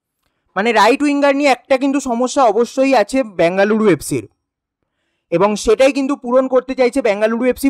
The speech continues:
মোহাম্মদ ইয়াসিরকে সাইন করিয়ে। এবার সেটাই দেখার যে মোহাম্মদ ইয়াসির কোন ক্লাবে যান, মানে মোহনবাগান তিনি চুজ করেন নাকি বেঙ্গালুরু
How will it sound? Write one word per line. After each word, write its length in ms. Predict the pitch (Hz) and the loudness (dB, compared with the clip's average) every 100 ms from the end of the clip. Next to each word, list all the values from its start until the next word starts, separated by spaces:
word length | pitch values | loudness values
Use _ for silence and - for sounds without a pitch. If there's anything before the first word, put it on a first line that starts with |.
| 233 | 2
মোহাম্মদ 360 | 185 208 247 214 | 2 2 0 0
ইয়াসিরকে 560 | 190 190 - 247 254 254 | 2 2 0 -2 -2 -2
সাইন 280 | 196 156 156 | -2 -2 0
করিয়ে। 300 | 147 120 101 _ _ _ | -2 -2 -8 _ _ _
এবার 200 | 196 269 277 | 2 2 2
সেটাই 300 | - 214 277 | 0 2 2
দেখার 280 | 254 214 254 247 | 2 0 -2 -2
যে 60 | 254 | -4
মোহাম্মদ 320 | 190 214 254 254 | -4 -2 -2 0
ইয়াসির 320 | 240 233 285 - | 0 0 -4 -2
কোন 140 | 262 262 | 0 2
ক্লাবে 220 | 220 151 143 | 0 0 0
যান, 140 | 131 143 | -2 -4
মানে 120 | 175 185 | -6 -4
মোহনবাগান 560 | 175 214 233 233 226 254 | -2 -2 0 0 0 -2
তিনি 180 | 254 262 254 | -4 -6 -6
চুজ 160 | 240 202 262 | -8 -4 -4
করেন 220 | 302 277 240 | -2 -2 -4
নাকি 220 | 220 247 240 _ _ | -4 -6 -6 _ _
বেঙ্গালুরু 540 | 170 208 240 233 208 | 0 2 2 2 2